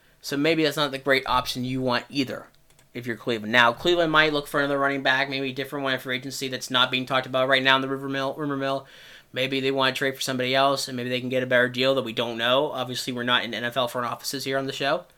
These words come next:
Obviously, I wouldn't ever wanna speak for N F L front offices. There always could be surprising trades. But if I, based on the information I have right now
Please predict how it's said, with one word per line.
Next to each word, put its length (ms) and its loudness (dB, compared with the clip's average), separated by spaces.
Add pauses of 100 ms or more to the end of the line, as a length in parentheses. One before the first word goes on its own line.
(460)
Obviously, 320 -4
I 60 -2
wouldn't 260 -2
ever 180 -2
wanna 200 -2
speak 260 -6
for 60 -2
N 80 4
F 80 -2
L 100 2
front 220 -2
offices. 340 -6
There 100 -2
always 280 -4
could 100 -10
be 80 -4
surprising 460 -2
trades. 480 0 (1000)
But 420 6
if 160 0
I, 440 8
based 340 4
on 80 0
the 140 -2
information 580 -2
I 260 2
have 560 2
right 380 2
now 380 -4